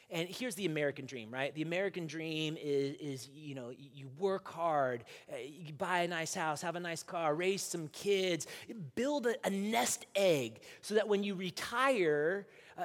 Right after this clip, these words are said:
you can live easy, you can live comfortable. And honestly, that's what this family had done. They, they had done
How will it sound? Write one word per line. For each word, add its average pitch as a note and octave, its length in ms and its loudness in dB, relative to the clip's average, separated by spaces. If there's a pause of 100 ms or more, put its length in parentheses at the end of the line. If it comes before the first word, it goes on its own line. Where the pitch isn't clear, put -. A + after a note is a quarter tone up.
(120)
you G#3 100 0
can G#3+ 240 0
live A#3 300 2
easy, G3+ 320 -4
you E3 160 -4
can G#3 220 -2
live A3+ 240 6
comfortable. D3+ 580 -6 (280)
And A3+ 280 2
honestly, B3+ 480 2
that's G3+ 260 0
what G3 120 -8
this G3 180 0
family D#3 540 -4 (240)
had D3+ 160 -8
done. B2 260 -2 (920)
They, E3+ 160 -2
they F3+ 120 4
had E3 120 6
done F#3 160 6